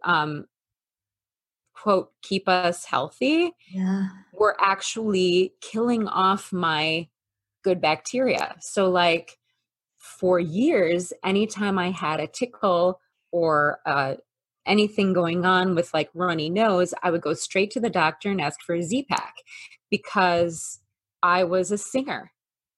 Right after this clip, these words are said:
Speaker 1: and I
Speaker 2: That's
Speaker 1: couldn't
Speaker 2: cool.
Speaker 1: have this postnasal drip. I couldn't
Speaker 2: No,
Speaker 1: have
Speaker 2: no.
Speaker 1: bronchitis. I needed to sing.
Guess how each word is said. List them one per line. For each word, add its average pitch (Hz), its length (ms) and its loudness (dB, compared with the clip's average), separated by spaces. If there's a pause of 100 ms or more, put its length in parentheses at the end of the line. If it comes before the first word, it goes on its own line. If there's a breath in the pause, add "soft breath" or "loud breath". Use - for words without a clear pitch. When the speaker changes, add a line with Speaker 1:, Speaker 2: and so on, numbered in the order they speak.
(200)
Speaker 1:
and 175 520 -4 (180)
I - 60 4
Speaker 2:
That's 175 100 -4
Speaker 1:
couldn't 196 220 2
Speaker 2:
cool. 190 80 2 (120)
Speaker 1:
have 214 180 2
this 190 240 2
postnasal 180 680 -2
drip. 135 240 -2
I 180 60 2
couldn't 226 320 -2
Speaker 2:
No, 208 40 -4
Speaker 1:
have 226 320 2
Speaker 2:
no. 262 200 -8
Speaker 1:
bronchitis. 185 760 0
I 196 60 2
needed 202 340 2
to 202 120 -4
sing. 196 480 -4